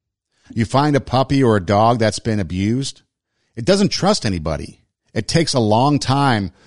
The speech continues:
for that dog to break down those fears of humans again. And it takes a long time for them to warm up to another individual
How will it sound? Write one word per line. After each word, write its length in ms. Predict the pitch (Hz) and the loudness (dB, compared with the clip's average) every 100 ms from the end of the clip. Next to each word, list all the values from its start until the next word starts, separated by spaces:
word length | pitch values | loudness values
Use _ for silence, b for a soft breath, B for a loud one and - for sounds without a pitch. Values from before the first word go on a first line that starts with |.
| b | b
for 140 | 123 | 0
that 220 | 117 110 95 | 2 2 2
dog 500 | 110 120 101 87 - b b | 4 6 4 2 -8 b b
to 100 | - | -6
break 440 | 90 101 120 110 92 | -2 2 2 0 -2
down 600 | 107 113 117 104 90 85 _ _ | 0 2 2 0 -2 -6 _ _
those 280 | 104 104 95 | -2 0 -2
fears 680 | - - 135 135 131 117 107 | -8 -4 0 4 4 4 0
of 120 | 92 | -4
humans 600 | - 123 117 90 80 - | -2 -2 0 -2 -4 -8
again. 440 | 87 85 78 95 _ _ _ _ _ _ _ 110 | -8 -8 -10 -14 _ _ _ _ _ _ _ -2
And 100 | 117 | -2
it 80 | |
takes 300 | - 147 - | 0 0 0
a 60 | 127 | 0
long 360 | 104 117 131 127 | 2 2 2 0
time 300 | 120 131 120 | 0 0 0
for 80 | |
them 160 | 110 110 | 0 2
to 80 | 101 | 0
warm 360 | 95 110 117 | 0 2 2
up 220 | 120 123 - | 2 0 -4
to 340 | 113 101 101 | -2 0 -2
another 380 | 104 104 110 110 | -2 -2 0 2
individual 720 | 107 98 107 113 107 90 78 | 2 2 2 0 0 -4 -6